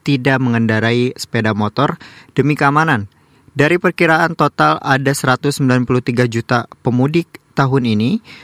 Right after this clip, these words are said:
tujuh puluh delapan juta atau empat puluh persen di antaranya memilih kendaraan pribadi, baik mobil maupun sepeda motor. Kita ke informasi selanjutnya, Saudara. Pemerintah didorong berinovasi, mengurangi kemacetan lalu lintas saat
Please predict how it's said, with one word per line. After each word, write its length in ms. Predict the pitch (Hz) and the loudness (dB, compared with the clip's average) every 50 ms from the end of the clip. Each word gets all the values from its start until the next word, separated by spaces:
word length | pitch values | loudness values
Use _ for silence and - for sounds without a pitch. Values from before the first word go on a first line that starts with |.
| - _ _ | -20 _ _
tujuh 240 | - 127 135 143 - | 0 0 0 0 0
puluh 160 | 156 143 135 | 0 2 2
delapan 320 | 135 135 - - 135 135 | 2 0 0 0 -2 0
juta 320 | 120 127 - - 135 123 127 | -2 -2 0 0 0 0 0
atau 240 | 123 - 131 131 | -2 0 0 0
empat 480 | 123 - - 135 120 - 131 135 - _ | 0 -2 -4 -6 0 0 0 0 0 _
puluh 240 | - 123 117 117 113 | -2 0 0 0 0
persen 480 | - 123 117 117 - 127 123 123 120 | 0 -2 -2 -2 -2 0 0 0 0
di 80 | 113 117 | 0 0
antaranya 640 | 117 120 117 113 117 113 117 117 113 143 170 214 208 | 0 0 0 0 2 0 0 0 0 0 0 0 0
memilih 400 | 185 170 165 160 151 147 151 147 | 0 0 0 0 2 0 0 0
kendaraan 640 | - 147 131 127 120 123 123 123 123 123 120 123 117 | 0 0 0 2 2 2 0 0 -2 -2 -2 -2 -2
pribadi, 640 | - - 135 120 117 127 139 156 165 123 101 101 | -2 -2 -2 0 0 0 0 0 -2 -4 -4 -4
baik 400 | 107 120 127 139 143 131 - - | -2 0 0 2 0 -2 -4 -8
mobil 560 | 214 143 127 120 113 113 120 120 117 117 117 120 | -6 -2 -2 -2 0 0 0 0 0 0 0 0
maupun 480 | 117 110 104 - _ - 107 110 107 | 0 0 -2 -4 _ -4 -4 -4 -2
sepeda 400 | - - - - 104 98 98 98 | -4 -6 -4 -4 -2 -2 -2 -2
motor. 560 | 101 101 104 - - 107 101 98 - 92 - - _ _ _ _ _ - | -2 -4 -4 -2 0 0 0 0 -4 -8 -14 -18 _ _ _ _ _ 0
Kita 240 | 170 160 180 190 - | 2 2 2 2 2
ke 80 | 190 | 2
informasi 560 | 185 190 196 196 190 185 185 196 - - 185 | 2 2 2 2 2 4 2 2 2 0 0
selanjutnya, 560 | - 190 180 180 170 165 160 - 170 185 196 - | 2 2 2 2 2 0 0 0 0 0 0 2
Saudara. 400 | 185 160 151 143 147 165 180 - | 2 2 2 2 2 2 0 0
Pemerintah 560 | 170 160 147 139 143 143 151 139 160 139 120 | -2 0 2 2 2 0 2 0 0 0 2
didorong 480 | 123 135 135 135 135 147 151 156 151 | 2 2 2 2 2 2 0 0 0
berinovasi, 720 | 143 139 139 135 135 131 - 131 127 135 - - 143 113 101 | 0 0 0 0 0 2 2 2 0 0 0 -2 -2 -2 -2
mengurangi 560 | 101 110 120 127 135 139 143 139 143 151 143 | -2 -2 0 2 2 2 2 2 0 0 -2
kemacetan 560 | - 135 131 135 127 127 123 - 151 160 160 | 0 0 0 2 2 0 0 2 0 2 2
lalu 320 | 147 139 135 131 131 131 127 | 2 2 2 2 2 0 -2
lintas 320 | 123 - 147 160 160 - - _ | 0 0 0 0 0 -4 -12 _
saat 480 | - - - 139 139 147 139 135 - | -14 -2 -2 -2 0 2 -2 -2 -2